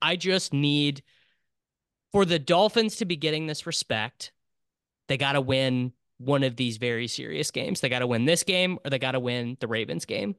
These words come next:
next week. But, like, you know, for, like, these, uh, these playoff drafts, you know, on, on Underdog and stuff, like, I'm not taking, I'm not taking Dolphins teams, like, at, at their cost. I'm not taking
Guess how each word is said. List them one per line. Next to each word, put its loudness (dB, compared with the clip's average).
next -4
week. -4
But, -2
like, -4
you 0
know, 2
for, 0
like, 0
these, 0
uh, 0
these -4
playoff -2
drafts, -2
you -4
know, -2
on, -4
on -4
Underdog 0
and -2
stuff, -2
like, -4
I'm 0
not -2
taking, -6
I'm -4
not 0
taking -4
Dolphins -8
teams, -6
like, -4
at, -2
at -6
their -10
cost. -4
I'm 0
not 0
taking -4